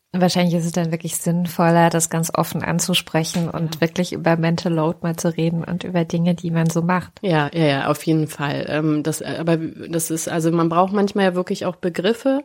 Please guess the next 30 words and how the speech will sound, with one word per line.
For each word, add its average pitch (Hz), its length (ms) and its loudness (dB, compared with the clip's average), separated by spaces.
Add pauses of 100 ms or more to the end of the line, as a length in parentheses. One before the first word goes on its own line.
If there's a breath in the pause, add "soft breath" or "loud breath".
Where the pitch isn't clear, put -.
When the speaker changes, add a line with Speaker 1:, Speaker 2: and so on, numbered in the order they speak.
(320 loud breath)
Speaker 1:
Mhm. 196 200 2
Speaker 2:
dafür 196 420 4
und 185 140 0
den 175 180 2
hatte 185 220 0
ich 214 160 -2
damals 190 500 0
nicht 185 260 -2
und 175 60 0
ich 170 160 -2
dachte, 165 420 2
also 165 220 2 (160)
irgendwie 175 600 0
vielleicht 165 400 -2
erreicht 165 340 0
man 170 160 4
eine 165 100 2
Wertschätzung 165 560 0
einfach, 165 380 0
indem 165 260 2
man 165 440 0
diese, 170 280 0
diese 160 380 0
Full-Service-Leistung 180 1500 0
mal 170 160 0
eine 170 160 2
Zeit 165 260 -2
lang 165 200 2
nicht 190 180 0
erbringt. 202 580 -2